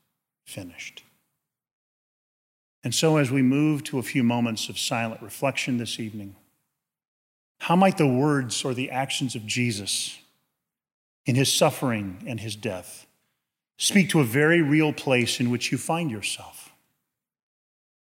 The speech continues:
In what way might Jesus be giving you grace as he says to you, "It is finished"?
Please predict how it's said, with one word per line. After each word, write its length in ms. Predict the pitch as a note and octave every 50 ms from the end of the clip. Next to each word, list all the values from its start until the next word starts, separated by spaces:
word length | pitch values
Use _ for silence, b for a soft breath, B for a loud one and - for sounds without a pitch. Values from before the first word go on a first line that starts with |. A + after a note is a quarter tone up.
| _ _ _ -
In 180 | D#3+ D3 D3
what 200 | C#3+ E3 F#3+ G3+
way 300 | F#3+ E3+ D#3+ F3+ F#3 F#3+
might 300 | F3+ E3 D#3+ D3+ D3+ C#3+
Jesus 480 | A#2+ G#2+ A#2+ D3 D#3+ E3 D3 E3 - -
be 180 | - - D3+ C3
giving 440 | A#2 - E3+ E3+ C#3+ E3 D#3+ D#3
you 240 | C3+ B2+ D3 E3 E3
grace 880 | C#3+ A#2+ - C#3 C#3 D#3+ G3 G3+ F3 B2 G#2+ - - - - - - - _ _ _ _ _ _ _ _ _ _ _ _ _ _ _ _
as 200 | - C#3 C#3+ -
he 120 | - F3+ E3
says 460 | - - - F3+ F3+ F#3 E3+ D3 -
to 160 | - - C#3+
you, 400 | A#2 G#2 A#2+ C3 B2+ G2+ E2 D#2+ D#2+ D#2+ - _ _ _ _ _ _ _ _ _ _ _ _ _ _ _ _ _ _ _ _ _ _ _ _ _ _
"It 140 | - E3 D3
is 420 | F#3+ G3 C#3+ G2 F2+ - - - - -
finished"? 600 | - - C3+ A#2 F2 - - - - - - -